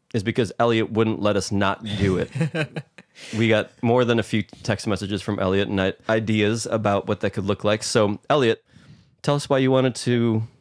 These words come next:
Speaker 1: why you were hassling us into doing this topic.
Speaker 2: Yeah, I, well, I can't figure this one out. Like, I've been, I, I think the first text came one night. I was driving out to pick something up on Facebook Marketplace, and I passed a bunch of houses that had American flags, and we were thinking a lot about,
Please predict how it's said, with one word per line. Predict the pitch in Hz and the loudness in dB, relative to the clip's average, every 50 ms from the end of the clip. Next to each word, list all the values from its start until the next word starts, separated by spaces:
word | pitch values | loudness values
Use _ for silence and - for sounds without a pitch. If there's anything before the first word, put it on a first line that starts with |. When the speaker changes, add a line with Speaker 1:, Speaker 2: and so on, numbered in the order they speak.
| _ _ | _ _
Speaker 1:
why | _ - - | _ 0 0
you | 123 127 120 | 2 2 2
were | 110 - 135 123 117 | 0 0 0 0 2
hassling | 101 110 120 117 120 - - 113 101 98 95 | 2 2 2 0 0 0 0 0 2 2 2
us | 90 92 - - - | 0 0 -2 -6 -10
into | - - 117 104 95 - - - 107 104 104 | -4 -2 0 0 0 -2 -4 -2 -2 0 -2
doing | 101 92 104 98 95 95 95 | 0 0 0 2 2 2 0
this | 92 - | -2 -2
topic. | - 95 87 - - 90 - - - _ _ | -2 -4 -4 -4 -6 -10 -12 -16 -20 _ _
Speaker 2:
Yeah, | - 135 165 214 180 113 104 - | -8 -6 -4 -2 -2 -4 -6 -6
I, | - - 143 - - 127 - - _ _ - | -4 -4 -4 -4 -8 -14 -20 -20 _ _ -2
well, | 156 160 151 - - | 0 0 0 0 -2
I | - 139 | -2 -2
can't | - 170 - - | 0 -2 -2 0
figure | - 131 120 117 | 0 0 0 0
this | 110 107 - | 0 -2 -2
one | - 107 - | -2 0 0
out. | 147 - - - - - - _ _ | 0 -2 -4 -8 -12 -18 -20 _ _
Like, | 120 120 - | -2 0 0
I've | - 123 117 113 | 0 0 0 0
been, | 127 120 117 113 110 104 101 98 101 - _ _ _ _ _ _ _ _ _ _ _ _ _ | 0 2 2 0 0 0 -2 -2 -4 -6 _ _ _ _ _ _ _ _ _ _ _ _ _
I, | - 104 110 120 | -4 -2 0 0
I | 131 | 0
think | 143 165 143 | 0 0 -2
the | - | 0
first | - - 135 - - | 0 0 0 0 0
text | - - - - - | -2 -2 -4 -2 -2
came | - 117 107 104 | 0 0 2 2
one | 104 107 107 | 2 2 2
night. | 104 101 101 - | 2 0 0 2
I | 101 | 0
was | 104 101 101 101 | 0 0 -2 -6
driving | - - 104 107 104 104 98 101 98 | -6 -2 0 2 2 2 2 0 0
out | 98 98 95 - | 0 0 -2 -2
to | - 107 92 87 87 87 101 - _ _ _ _ _ _ _ | -2 0 0 2 0 -2 -4 -10 _ _ _ _ _ _ _
pick | - - - | -4 -4 -4
something | - 104 98 92 | -4 -4 -4 -4
up | 95 - | -2 -2
on | 101 92 90 | -2 -4 -2
Facebook | - 104 92 - - - 90 - | -2 -2 -2 -2 -4 -8 -6 -6
Marketplace, | 87 87 - 90 - - 80 78 - - | -6 -6 -6 -6 -8 -8 -8 -8 -8 -6
and | 92 87 | -6 -4
I | 85 87 90 - - - - - - 98 | -4 -4 -6 -10 -16 -20 -18 -18 -4 -2
passed | - - 135 - - | -2 -2 -2 -2 -4
a | 110 | -4
bunch | 95 - 120 120 - | -2 -4 -2 -2 -2
of | 101 | -2
houses | 107 98 95 - 98 90 | 0 -2 -2 -4 -4 -6
that | - | -4
had | - 104 95 | -4 -4 -4
American | 87 90 98 92 90 - 95 | -2 -2 -2 -2 -4 -4 -8
flags, | 95 - 95 87 87 90 110 | -8 -4 -4 -4 -4 -4 -6
and | 101 95 | -4 -2
we | 104 113 | 0 0
were | 117 110 | 0 0
thinking | - 107 104 107 92 | -2 -4 -4 -2 -2
a | 90 | -2
lot | 87 90 90 | 0 -2 -2
about, | 87 90 95 90 87 80 - - | -2 0 0 0 0 -2 -4 -8